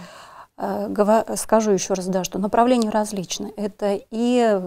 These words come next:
создание условий для утилизации отходов, да, мы понимаем, что,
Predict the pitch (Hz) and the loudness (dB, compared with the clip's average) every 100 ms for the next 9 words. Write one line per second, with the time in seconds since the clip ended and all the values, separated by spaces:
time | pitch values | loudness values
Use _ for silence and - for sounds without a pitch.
0 | 185 190 - 208 190 214 226 208 185 208 | -6 -10 -4 -2 2 4 4 2 -2 0
1 | 208 196 196 196 208 196 202 202 208 - | 2 2 2 0 -2 -2 0 2 2 0
2 | 208 - - 180 170 185 185 202 180 185 | -4 -6 -10 -8 -8 -8 -8 -8 -10 -8
3 | 185 185 170 - | -6 -6 -6 -10